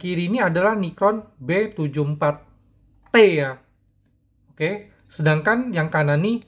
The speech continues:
B tujuh satu ya, teman-teman. Untuk harga ini, ini terakhir sekitar empat ratus ribuan ya. Ini juga sekitar empat ratus ribuan ya, kurang lebih lah ya. Nah, jadi kalau teman-teman mau,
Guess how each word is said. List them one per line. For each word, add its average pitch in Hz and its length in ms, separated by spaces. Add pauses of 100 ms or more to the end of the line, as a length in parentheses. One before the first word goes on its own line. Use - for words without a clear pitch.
(240)
B 220 480
tujuh 165 240
satu 165 240
ya, 180 80
teman-teman. 143 560 (560)
Untuk 233 320
harga 226 400
ini, 240 240
ini 311 160
terakhir 226 400
sekitar 214 400
empat 175 400
ratus 156 400
ribuan 160 320
ya. 127 160 (640)
Ini 208 240
juga 135 480 (400)
sekitar 151 560
empat 139 160
ratus - 80
ribuan 143 400
ya, 127 80
kurang 139 240
lebih 147 240
lah 127 80
ya. 127 140 (500)
Nah, 131 240
jadi 165 400 (640)
kalau 160 240
teman-teman 170 480
mau, 165 400